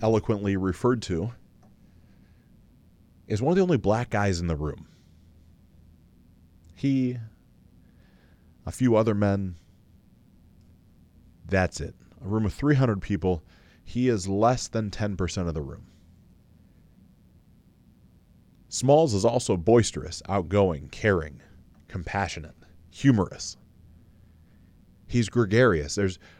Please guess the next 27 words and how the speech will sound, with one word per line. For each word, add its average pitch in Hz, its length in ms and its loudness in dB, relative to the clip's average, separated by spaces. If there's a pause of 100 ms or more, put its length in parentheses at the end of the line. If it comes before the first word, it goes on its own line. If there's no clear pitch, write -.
(160)
almost 143 360 2
an 131 80 -4
infectious 120 720 -4 (340)
way 107 320 0
that 95 140 -2
we 104 160 -2
are 98 180 2
all 95 100 4
drawn 95 440 0
to 85 120 -8
Smalls. - 540 -10 (1800)
And 85 100 -14
so 95 120 -4
inside 92 280 -2
of 87 60 0
this 85 180 -2
group, 95 280 0
there 98 180 2
is 107 140 0
not 104 260 0
really 107 320 0
a 95 80 0
black 92 380 0
or 101 80 -2
white. 90 280 0
We're 95 240 2
all 92 220 2